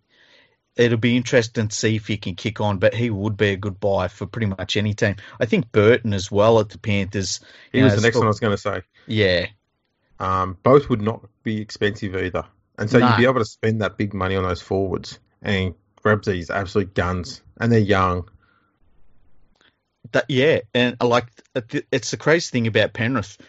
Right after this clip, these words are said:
Speaker 1: Um, there's been players that they've been letting go, and they're fringe first graders for the Panthers, but they,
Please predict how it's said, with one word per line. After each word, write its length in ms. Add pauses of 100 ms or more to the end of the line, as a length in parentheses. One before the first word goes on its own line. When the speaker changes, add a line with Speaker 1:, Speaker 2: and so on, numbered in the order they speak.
(460)
Speaker 1:
Um, 640 (200)
there's 180
been 220
players 380
that 160
they've 140
been 240
letting 260
go, 460 (260)
and 120
they're 100
fringe 400
first 340
graders 340
for 140
the 80
Panthers, 680 (440)
but 160
they, 220